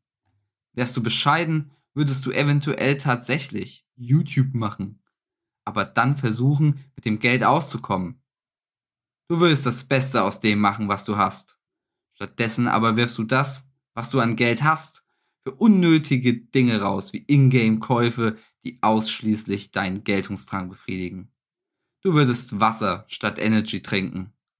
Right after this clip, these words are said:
Du würdest vielleicht mal zu Aldi statt zur Rewe fahren. Du würdest nicht sofort, wenn du mal ein bisschen Geld hast, jeden Tag für zwanzig oder noch mehr Euro beim Bäcker einkaufen.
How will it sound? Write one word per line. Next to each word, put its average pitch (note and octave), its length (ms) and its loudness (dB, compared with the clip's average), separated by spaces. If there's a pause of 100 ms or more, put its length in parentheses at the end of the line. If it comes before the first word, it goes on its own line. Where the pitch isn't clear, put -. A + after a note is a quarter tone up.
(460)
Du E3 120 2
würdest C#3 260 4
vielleicht C3+ 440 0
mal B2+ 140 0
zu - 220 -10
Aldi A#2+ 560 0 (200)
statt - 260 -10
zur G#2 180 -2
Rewe G2 280 0
fahren. F2+ 440 -4 (760)
Du G3+ 120 2
würdest D#3 360 4
nicht D3 340 4
sofort, G2 560 -6 (260)
wenn A2+ 100 -6
du A#2 80 -2
mal A#2 200 2
ein A#2+ 240 -4
bisschen E3+ 460 2
Geld A#2+ 320 2
hast, F#2 360 -8 (220)
jeden D#3 340 0
Tag C3+ 280 2
für A#2 160 -6
zwanzig C3+ 680 0 (160)
oder A#2 220 -2
noch A2 180 2
mehr A#2 320 4
Euro A2 320 0
beim G2 260 -4
Bäcker G#2 360 0
einkaufen. F#2 680 -6